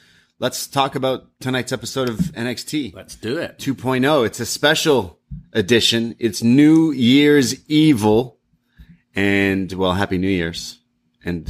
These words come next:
Speaker 1: Happy New Year's Evil here tonight. It's kind of a, a stacked show. It is a good show for me to come back to because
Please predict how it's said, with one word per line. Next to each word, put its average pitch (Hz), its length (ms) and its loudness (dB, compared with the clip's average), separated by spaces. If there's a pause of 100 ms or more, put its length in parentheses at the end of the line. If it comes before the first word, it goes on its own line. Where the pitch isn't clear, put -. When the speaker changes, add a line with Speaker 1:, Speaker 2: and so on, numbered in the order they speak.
(140)
Speaker 1:
Happy 87 260 -2
New 90 140 -2
Year's 90 500 -2
Evil 80 480 -8
here 92 480 -4 (420)
tonight. 90 480 -2 (420)
It's - 200 -6
kind 117 240 -4
of 110 140 -2
a, 113 340 0
a 110 60 -10
stacked - 560 -4
show. 135 520 0
It 101 80 -12
is 135 160 2
a 143 60 4
good 101 180 -2
show 92 240 -4
for - 160 -16
me 85 120 -6
to 82 80 -6
come 82 200 -14
back 80 280 -14
to 82 160 -12
because 87 560 -8